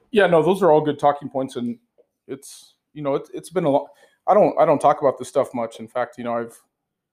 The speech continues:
uh, spent some time over the past few days, once I was invited to do this, um, kinda making sure that the things I would talk about with are okay from some of the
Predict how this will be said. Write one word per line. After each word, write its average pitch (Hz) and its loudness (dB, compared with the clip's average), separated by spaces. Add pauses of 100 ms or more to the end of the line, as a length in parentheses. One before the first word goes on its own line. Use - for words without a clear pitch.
(220)
uh, - -6
spent - -8
some 131 -12
time 131 -4
over 127 -6
the 123 -6
past 123 -4
few 147 -8
days, 127 -4
once 127 -6
I 123 2
was 117 -2
invited 120 -2
to 120 -16
do 127 -6
this, 123 -8 (640)
um, 135 -8 (460)
kinda 156 0
making 131 0
sure 123 -4
that 113 -6 (160)
the 127 -4
things 123 -4
I 117 2
would 120 -4
talk 120 2
about 123 0
with - -14 (720)
are 117 -2
okay 127 0
from 117 -6
some 123 -4
of 120 -6
the 113 -2